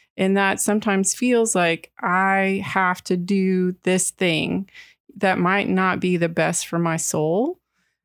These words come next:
It's doable, but it's not sustainable. And so I think it's important to ask ourselves, like, what is sustainable for me?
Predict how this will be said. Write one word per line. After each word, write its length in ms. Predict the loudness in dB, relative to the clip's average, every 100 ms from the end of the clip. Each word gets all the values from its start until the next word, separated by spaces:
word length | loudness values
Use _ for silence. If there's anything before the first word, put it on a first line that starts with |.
| _ -2
It's 240 | 0 0
doable, 840 | 0 0 2 2 2 2 0 -2
but 120 | -2 0
it's 160 | 0
not 280 | 0 -2 -2
sustainable. 880 | -4 -4 -4 -2 -2 -4 -4 -4 -8 _ _ _ -2
And 180 | 0 2
so 220 | 2 2
I 80 | 2
think 220 | 0 0
it's 180 | 0 0
important 400 | 0 0 0 0
to 40 |
ask 340 | 0 0 -2 -2
ourselves, 580 | -4 -2 0 0 -2 -2
like, 200 | -4 0
what 280 | 0 2
is 220 | 0 -2 -2
sustainable 720 | -4 -4 -2 -2 -2 -2 -6
for 200 | -6 -4
me? 340 | -2 -2 -4